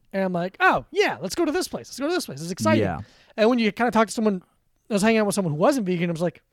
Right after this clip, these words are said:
Speaker 1: "I don't really wanna go on dates with you because am I gonna get annoyed at a restaurant?" And, like,
Speaker 2: Yeah.
Speaker 1: eating is one of the biggest things to do with someone.
Speaker 2: Especially if you don't drink.
Speaker 1: Especially if you don't drink.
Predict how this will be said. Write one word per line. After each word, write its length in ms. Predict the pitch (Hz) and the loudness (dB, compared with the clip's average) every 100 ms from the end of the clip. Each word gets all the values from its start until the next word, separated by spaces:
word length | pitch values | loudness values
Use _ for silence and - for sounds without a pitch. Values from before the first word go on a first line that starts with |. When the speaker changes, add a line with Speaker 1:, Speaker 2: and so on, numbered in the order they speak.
| _ _ _ - | _ _ _ -8
Speaker 1:
"I 60 | 240 | -2
don't 40 | |
really 120 | 381 | 2
wanna 160 | 285 247 | 2 4
go 100 | 214 | 4
on 100 | 208 | 4
dates 220 | 202 277 | 2 0
with 100 | 165 | -2
you 140 | 165 | -2
because 380 | 190 175 202 147 - _ _ _ _ _ _ _ | -2 0 -2 -2 -12 _ _ _ _ _ _ _
am 60 | 233 | -4
I 40 | |
gonna 140 | 196 175 | -2 -2
get 100 | 185 | -4
annoyed 360 | 170 165 185 190 | -4 -2 -2 -4
at 80 | |
a 20 | 165 | -6
restaurant?" 480 | 175 - 285 285 311 | -8 -4 -2 -2 -4
And, 80 | |
like, 280 | 190 170 - | -8 -8 -10
Speaker 2:
Yeah. 480 | - 107 110 92 73 - _ _ _ _ | -6 0 0 0 -6 -12 _ _ _ _
Speaker 1:
eating 320 | 392 508 392 | 0 6 6
is 160 | 277 214 | 4 2
one 140 | 359 | 2
of 80 | 320 | 2
the 100 | 233 | 2
biggest 480 | 185 262 240 208 - | 2 2 2 0 2
things 340 | 240 240 196 | 2 4 2
to 80 | 170 | 0
do 120 | 190 233 | 0 0
with 140 | 175 | -2
someone. 400 | - 156 131 135 - _ - - | -4 -8 -10 -18 -20 _ -8 2
Speaker 2:
Especially 460 | 143 - 156 165 | 2 4 2 4
if 100 | 143 | 2
you 80 | 127 | 2
don't 220 | 120 107 98 | 2 0 0
drink. 380 | 107 87 - - _ | -4 -4 -10 -20 _
Speaker 1:
Especially 680 | 233 254 - 247 277 - 277 | 2 2 0 -8 -6 -4 -2
if 80 | 180 | 0
you 60 | 180 | 0
don't 180 | 160 143 | -2 -6
drink. 360 | 147 127 - | -12 -16 -18